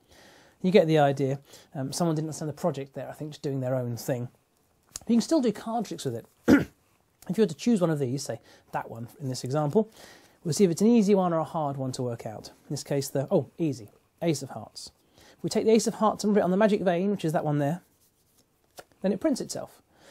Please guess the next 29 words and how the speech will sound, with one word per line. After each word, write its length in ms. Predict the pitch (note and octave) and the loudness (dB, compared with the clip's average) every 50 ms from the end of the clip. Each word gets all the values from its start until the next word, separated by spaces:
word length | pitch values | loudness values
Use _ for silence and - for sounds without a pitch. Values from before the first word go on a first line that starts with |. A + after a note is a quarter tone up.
| - - - | -20 -18 -10
But 100 | - F3 | -8 -6
it 40 | E3+ | -4
still 200 | - - C#4+ C4 | -2 2 4 4
has 160 | A#3+ B3 A#3 | 4 4 4
a 60 | A#3 A3+ | 6 6
rather 160 | A3 G#3+ G#3 | 6 6 4
strange 460 | - - - A#3 G#3+ G#3 F#3 D#3 - | 2 -2 -2 0 2 2 0 0 0
back 160 | G#3+ G3 - | -2 -2 -2
design, 340 | D#3 C3+ C3+ A#2+ A2+ A2+ A2+ - _ _ - - - - - - | -2 -6 -4 -6 -6 -6 -10 -14 _ _ -20 -20 -20 -20 -16 -8
and 160 | - F3 E3 | -4 -2 -2
the 40 | D#3 | 0
six 280 | - - - G#3+ - F#3 | 0 0 -2 -2 -2 -2
of 60 | D3 | -2
hearts 280 | - F3 D#3 - C3+ C#3 | 0 0 0 -2 -4 -4
is 60 | C3 | -6
in 100 | C3 C3+ | -4 -4
trouble, 400 | - D3+ C3 A#2+ C#3 E3 - _ - - - - _ - | -2 -2 0 0 0 -2 -2 _ -12 -20 -20 -20 _ -4
as 200 | D#3 C#3+ C3+ - | -2 -2 -2 0
is 200 | D3+ C#3 C#3 - | -2 -4 -4 -2
the, 300 | - C#3+ C#3 C3+ C3+ C3+ | -2 0 0 2 2 0
uh, 180 | B2+ B2+ B2 A#2+ - - _ _ _ _ _ _ _ _ _ | 0 -2 -4 -6 -8 -14 _ _ _ _ _ _ _ _ _
king 200 | - - F3+ E3 | -6 -2 0 0
of 80 | D3 C3+ | 0 -2
clubs 480 | - - E3 D3+ D3 D#3 D3+ D3+ - D3 | 0 2 4 6 6 6 4 2 -2 -4
and 120 | C3 B2+ | -4 -4
the 80 | C3 - | -4 -4
eight 200 | - D3+ C#3+ - | -4 -6 -4 -4
of 100 | C#3 B2 | -6 -6
hearts, 340 | - B2 A#2+ - - - - | -4 -4 -6 -6 -8 -10 -14